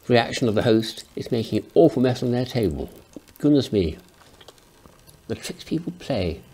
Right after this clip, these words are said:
to unsuspecting guests. That's a particularly clever one because it's, it's still relatively unknown. And you see it's gonna go on to the very end.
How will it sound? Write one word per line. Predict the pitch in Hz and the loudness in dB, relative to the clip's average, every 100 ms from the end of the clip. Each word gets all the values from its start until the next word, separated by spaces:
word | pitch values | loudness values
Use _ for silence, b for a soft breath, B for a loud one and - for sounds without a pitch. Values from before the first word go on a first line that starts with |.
| b b b b b b b b - - - - | b b b b b b b b -20 -20 -20 -20
to | - | -8
unsuspecting | 110 113 120 120 - - - 117 104 | -4 -2 -2 -4 -2 -4 0 -2 2
guests. | 95 - - - - B B - | 0 -2 -10 -12 -14 B B -8
That's | 113 123 - | -6 -6 -4
a | 107 | -4
particularly | - 98 - - 120 98 92 90 | -4 -4 -2 0 0 2 2 2
clever | - - 107 85 | -2 -4 0 0
one | 65 80 | 0 -4
because | 90 104 | 0 2
it's, | 98 92 - B B B B - | 2 -2 -10 B B B B -18
it's | - | -12
still | - - - 269 | -10 -2 4 6
relatively | 151 160 147 147 139 | 6 6 4 2 2
unknown. | 139 143 123 85 76 - - B B B B B B | 4 4 2 0 -4 -10 -18 B B B B B B
And | - | -8
you | |
see | 110 160 | 0 2
it's | 156 | 2
gonna | 156 143 | 2 2
go | 143 156 | 2 2
on | 147 | 0
to | - - | -2 -6
the | |
very | 127 165 156 | -4 -2 0
end. | 170 101 87 85 | 0 0 0 -4